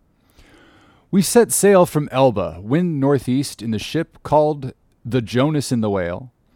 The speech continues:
Some say the whale can't open his mouth, but that is a fable. They frequently climb up the mast to see whether they can see a whale, for the first discoverer has a ducat for his pains. I was told of a whale taken near Shetland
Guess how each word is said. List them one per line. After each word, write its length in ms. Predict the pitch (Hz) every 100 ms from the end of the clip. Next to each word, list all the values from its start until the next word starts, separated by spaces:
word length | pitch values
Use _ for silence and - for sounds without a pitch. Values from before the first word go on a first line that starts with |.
| _ _ -
Some 320 | - 196 196
say 300 | - 135 127
the 140 | 113
whale 420 | 110 127 135 120 _
can't 280 | - 143 151
open 260 | 131 131 117
his 200 | 104 -
mouth, 340 | 143 156 110 -
but 200 | 147 - -
that 200 | 208 214
is 140 | 180
a 40 | 127
fable. 440 | - 160 98 -
They 120 | - 165
frequently 560 | - 254 - 110 113
climb 360 | - - 143 123
up 160 | 147
the 80 | -
mast 500 | 104 139 113 101 -
to 80 | -
see 300 | 110 - 185
whether 280 | 120 110 113
they 120 | 120
can 140 | 127 170
see 240 | - 247
a 80 | 123
whale, 340 | 95 80 - - - - _ -
for 140 | 147
the 100 | 131
first 340 | - 196 214 -
discoverer 640 | - 220 226 123 92 101
has 200 | 104 120
a 60 | 113
ducat 380 | 98 196 104 -
for 140 | 107
his 120 | 101
pains. 520 | - 117 85 - - - _ _ _ _ - _ -
I 100 | 165
was 200 | 175 -
told 380 | - 233 214 117
of 80 | 104
a 80 |
whale 280 | 110 156 135
taken 480 | - 156 151 143 120
near 140 | 110
Shetland 600 | 95 - - 110 92 95